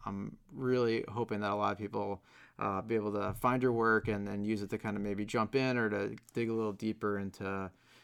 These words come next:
you know, games and learning. And I think, um, done a great job diagnosing kind of, like, what some of those underlying mechanisms are. So that, that's, that's great work.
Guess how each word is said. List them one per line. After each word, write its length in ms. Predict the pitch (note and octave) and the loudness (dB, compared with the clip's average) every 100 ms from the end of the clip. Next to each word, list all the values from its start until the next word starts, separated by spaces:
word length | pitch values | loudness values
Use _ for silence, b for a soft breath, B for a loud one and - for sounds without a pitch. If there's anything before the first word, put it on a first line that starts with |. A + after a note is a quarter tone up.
| b | b
you 80 | G#2 | -6
know, 140 | G2 | -6
games 400 | G2 G#2 G#2 G2+ | -4 -4 -2 -2
and 100 | G2+ | -2
learning. 400 | G2+ G2+ G2+ G2 | -2 -2 -2 -2
And 100 | F#2+ | -4
I 100 | G2 | -6
think, 400 | G2 G#2 F#2+ - - - | -6 -8 -8 -14 -18 -6
um, 460 | G#2 G2 F#2 F#2 - B B B - | -2 0 -2 -4 -10 B B B 0
done 140 | C3 | 0
a 40 | |
great 240 | A2 C3+ B2+ | 4 2 4
job 300 | B2+ A2 - | 6 4 4
diagnosing 920 | A#2+ A2 G#2+ G#2 G#2 - G2+ F#2 F#2+ - | 4 4 2 -2 -2 -4 -4 -4 -6 -10
kind 200 | - G#2 | -8 -4
of, 140 | G2 F#2+ | -4 -4
like, 200 | G2 F#2+ | -4 -2
what 180 | G2+ F2+ - | -4 -6 -8
some 140 | A#2 | -8
of 60 | G#2 | -4
those 180 | G2 F#2+ | -4 -4
underlying 500 | F#2+ G2 G2 F#2+ F#2+ | -4 -2 -2 -4 -4
mechanisms 560 | F#2+ F#2+ G2 F#2 F#2+ G2 | -6 -6 -6 -6 -6 0
are. 220 | F#2 F#2 | 0 0
So 260 | - F#2+ - | -4 -6 -4
that, 180 | G#2 - | -6 -4
that's, 300 | G#2 G#2 - | -4 -4 -4
that's 220 | - G#2+ | -6 -2
great 200 | - G2+ | 0 0
work. 280 | G2+ F2+ - | 0 -2 -4